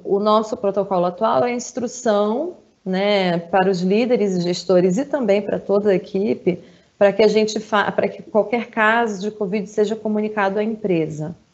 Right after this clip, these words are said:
né? Nós temos uma médica do trabalho que recebe essa informação e trata com todo o sigilo, né? E, e, e, e essa informação, ela é enviada pros gestores apenas a título de numérico, a título numérico, né? Então,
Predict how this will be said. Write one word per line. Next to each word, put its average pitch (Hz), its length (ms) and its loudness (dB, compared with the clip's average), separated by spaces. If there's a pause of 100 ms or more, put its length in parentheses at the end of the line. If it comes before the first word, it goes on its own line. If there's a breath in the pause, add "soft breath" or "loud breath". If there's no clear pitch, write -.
(140)
né? 190 440 0 (240 loud breath)
Nós 196 180 0
temos 226 280 4
uma 226 160 2
médica 208 720 2
do 285 120 -6
trabalho 190 560 2
que 220 100 -4
recebe 208 520 0
essa 220 160 -4
informação 196 720 -4
e 214 40 0
trata 190 320 -4
com 190 200 -4
todo 208 300 2
o 220 40 -2
sigilo, 190 600 -2 (300)
né? 196 360 0 (300 loud breath)
E, 202 380 2
e, 214 100 4
e, 214 560 4
e 220 80 8
essa 247 200 4
informação, 233 600 -4
ela 226 260 0
é 220 180 0
enviada 233 440 0
pros 214 220 -4
gestores 220 640 2
apenas 220 480 0
a 226 80 0
título 226 480 -6
de 214 420 -4
numérico, 208 640 2
a 175 80 0
título 214 440 -4
numérico, 180 720 2
né? 165 200 -6
Então, 175 960 -2